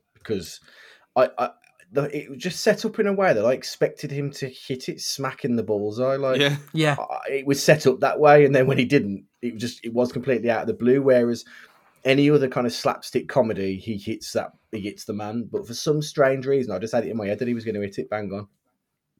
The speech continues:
Speaker 3: Mm, absolutely, hundred percent with you. Uh, so we're about ten minutes in at this point. It does feel like quite a lot has gone on.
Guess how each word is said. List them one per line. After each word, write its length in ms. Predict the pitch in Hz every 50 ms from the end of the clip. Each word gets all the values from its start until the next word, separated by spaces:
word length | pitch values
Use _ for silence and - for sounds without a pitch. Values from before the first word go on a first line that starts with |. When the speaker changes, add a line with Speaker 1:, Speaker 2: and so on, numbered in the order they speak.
| _ _ _ _ _ _ _ _ _ _ _ -
Speaker 3:
Mm, 300 | 151 143 139 135 123 123 _ _ _ _ - -
absolutely, 580 | 151 147 - - 143 135 131 123 123 135 135 - _
hundred 220 | - 156 147 139 139
percent 320 | - 139 131 147 135 117
with 220 | 120 123 120 -
you. 120 | 147 147 147 - _ _ _ _ _ _ _ _ _ _ _ - - _ _
Uh, 100 | - -
so 140 | 160 - 202
we're 60 | 214
about 220 | 214 185 190 190 185
ten 200 | - 208 196 185
minutes 280 | 170 156 165 147 -
in 80 | 165 156
at 60 | 156
this 200 | - 131 123 -
point. 320 | - - - 135 123 120 - -
It 140 | 135 -
does 220 | - 196 196 190 -
feel 200 | - - 208 202
like 180 | 185 196 196 -
quite 340 | - - 185 185 175 - -
a 40 |
lot 240 | 185 170 160 160 -
has 120 | 160 147 -
gone 220 | - 160 147 143
on. 240 | 139 139 151 151